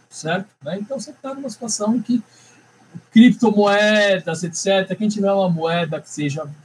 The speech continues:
razoável e aceitável, tudo bem, pode prevalecer. Quer dizer, nós vamos ficar no mundo da especulação financeira,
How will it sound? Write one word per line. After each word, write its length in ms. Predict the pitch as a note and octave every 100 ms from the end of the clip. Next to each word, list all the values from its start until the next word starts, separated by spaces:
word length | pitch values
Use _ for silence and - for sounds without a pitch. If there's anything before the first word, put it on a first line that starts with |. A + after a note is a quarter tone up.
| B2+
razoável 680 | D#3 C#3+ D3 D#3+ D#3+ C#3
e 80 | C#3+
aceitável, 760 | E3 - A3+ - A3+ A3 A3 C#4+ _ _ _ _ _ _
tudo 160 | - C4+
bem, 220 | C#4+ D#3
pode 380 | - F3 F3+ F3+ -
prevalecer. 640 | G3 F3+ G3+ G3 - B2 -
Quer 60 |
dizer, 120 | D3 F#3
nós 140 | A3
vamos 180 | G#3+ A#3
ficar 160 | - A#3+
no 80 |
mundo 380 | B3 A#3+ G3+ A3+
da 100 | A3+
especulação 880 | G3+ - F#3+ E3+ D3+ C3 - D3 D#3+
financeira, 840 | - E3 C#3 - - C3 C3+ F3